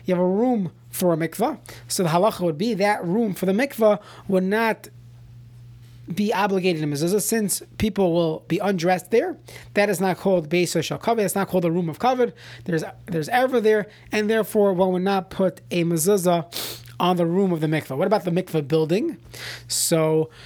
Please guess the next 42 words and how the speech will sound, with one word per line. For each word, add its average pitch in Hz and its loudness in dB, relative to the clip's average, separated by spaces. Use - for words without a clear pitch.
we 208 2
will 202 6
discuss 226 4
this 196 -2
when 196 4
we 190 4
discuss 185 2
office 220 2
buildings, 170 0
since 202 0
it's, - -10
it 202 -4
might 208 2
not 196 2
be 190 0
used 190 2
during 190 2
the 170 0
day 185 2
and 170 -2
during 175 2
the 151 -2
night, 196 0
so 170 0
perhaps 175 0
you 170 -2
would 170 2
not 185 -2
be 170 -2
chayiv 175 -2
mezuzah. 190 0
However, 233 0
the 190 0
minhag 208 0
is 196 2
to 170 -2
definitely 190 0
put 185 -2
a 180 2
mezuzah 196 0
on 196 0
it, 196 -4